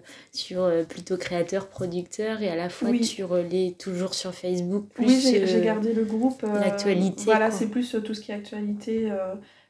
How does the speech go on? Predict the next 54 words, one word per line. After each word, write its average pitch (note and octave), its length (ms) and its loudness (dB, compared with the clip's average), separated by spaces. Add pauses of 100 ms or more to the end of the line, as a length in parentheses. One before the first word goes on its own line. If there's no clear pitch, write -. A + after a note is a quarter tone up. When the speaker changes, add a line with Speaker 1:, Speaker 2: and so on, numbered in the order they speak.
(100)
Speaker 2:
mais G#3 80 -2
si G3+ 180 -2
on A3 80 4
recherche, G#3 580 -2
euh, F#3+ 500 -8 (600)
enfin F#3+ 140 -10
voilà, G#3 220 -2
on G#3 40 0
se G3+ 60 -4
dit, « G#3 100 -8
Tiens, A3 220 -2
j'arrive, G#3 540 -2
euh, F#3+ 240 -6
dans F#3+ 180 -6
tel, G3+ 240 -6
euh, F#3+ 240 -2 (160)
dans F#3+ 140 -8
tel G3+ 240 -6
coin G#3+ 180 -2
de, G3+ 160 -2 (160)
de G3 40 -10
la F#3 100 -6
Manche, A3 420 -2
euh, F#3 180 0 (380)
qui A3 300 -2
est-ce G#3+ 140 2
qu'il - 120 -8
y G#3+ 40 0
a G#3+ 60 0
autour G3+ 220 -4
de F#3+ 80 -10
chez F#3+ 220 -12
moi ? » A3+ 480 -4
Le F#3+ 120 -14
site, G3+ 440 -12
euh, F#3 180 -10
va, F3+ 140 -8 (240)
va F3+ 80 -8
mieux G3+ 160 0
répondre A3+ 500 -2 (220)
que - 80 -8
le G3+ 80 -4
groupe G3+ 160 -12
Facebook. G3 420 -8
Le D#3+ 80 -12
groupe - 220 -14
Facebook, F#3 400 -8
il - 20 -10
va E3 80 -6
falloir E3 320 -14
fouiller G3+ 300 -10
tout G3+ 80 -10
ça. - 240 -12 (560)
Euh, F3 420 -10